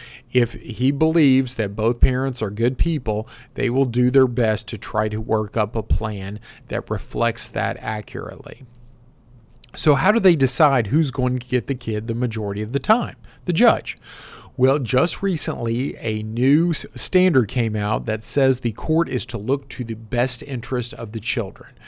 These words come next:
So basically what they will do is, and there is not many agreements on these cases, the judge will hear the testimony of the parties,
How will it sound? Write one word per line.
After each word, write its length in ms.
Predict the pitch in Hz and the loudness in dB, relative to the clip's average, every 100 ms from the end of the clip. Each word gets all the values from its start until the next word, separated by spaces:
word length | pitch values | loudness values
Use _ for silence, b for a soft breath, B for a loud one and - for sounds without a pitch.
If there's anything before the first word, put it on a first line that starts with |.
| B B B B B B | B B B B B B
So 220 | - 143 | 4 6
basically 600 | 127 185 208 180 - 139 127 | 10 8 8 4 4 4 6
what 220 | 127 131 | 4 6
they 120 | 143 | 6
will 140 | 123 | 6
do 340 | 113 120 135 113 | 4 6 8 6
is, 260 | 98 107 | 2 0
and 140 | 120 117 | 0 4
there 160 | 131 | 6
is 140 | 120 107 | 6 4
not 280 | 135 143 135 | 4 4 2
many 440 | 127 127 120 127 | 0 0 -2 -4
agreements 720 | 123 104 127 139 123 107 101 | -4 -2 0 0 0 -4 -6
on 140 | 104 104 | -6 -6
these 200 | 104 - | -8 -8
cases, 680 | - 101 101 - 110 113 - | -6 -6 -6 -4 -4 -4 -6
the 80 | 117 | -6
judge 380 | 104 117 120 120 | 0 4 4 6
will 200 | 107 107 | 6 4
hear 500 | 101 - 113 135 156 | -2 0 4 6 4
the 140 | 131 | 0
testimony 680 | 120 156 156 - 113 107 110 | 0 2 2 0 -2 -2 -2
of 80 | 117 | 0
the 80 | 131 | 0
parties, 580 | - 107 104 113 135 | 0 0 -2 -4 -8